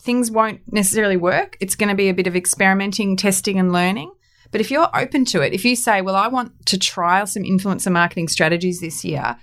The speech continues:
if your mindset is long-term and test and learn, that's probably the, a good thing as well. But yeah, depending on what you're doing, if you've got an event, invite some influencers for free. Now, events, influencers go very well because you know why?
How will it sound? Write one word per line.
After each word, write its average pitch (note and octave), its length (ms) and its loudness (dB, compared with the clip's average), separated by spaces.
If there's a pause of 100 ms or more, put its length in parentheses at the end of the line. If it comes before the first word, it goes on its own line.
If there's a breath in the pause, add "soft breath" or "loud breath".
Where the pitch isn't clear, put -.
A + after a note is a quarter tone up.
(320 soft breath)
if F#3+ 180 -4
your A3+ 120 2
mindset G#3 500 0
is F3 140 0
long-term F#3 640 0 (520)
and E3+ 180 0
test - 320 0
and F3+ 140 2
learn, G#3 340 0
that's G3 200 -2
probably F3+ 280 2
the, E3 160 -10 (380)
a F3+ 80 0
good F3 200 0
thing E3+ 180 2
as D3+ 160 -6
well. D#3+ 440 0 (340 soft breath)
But - 120 0
yeah, C#4+ 300 0
depending B3+ 440 0
on A#3+ 120 2
what G3+ 160 0
you're F#3 80 0
doing, F#3+ 280 0
if F#3 120 -6
you've C4+ 100 -2
got - 140 0
an B3+ 80 0
event, G3+ 440 -2 (140)
invite A#3 400 2
some B3+ 140 -2
influencers B3 640 -2
for F3+ 80 -12
free. - 540 -4
Now, F3 280 4
events, F#3+ 600 -4 (360)
influencers G3+ 640 -2 (220)
go D#3+ 180 2
very D3+ 240 2
well C#3+ 380 -4
because F3 200 -4
you G3 60 0
know F#3 160 2
why? A#3+ 300 -2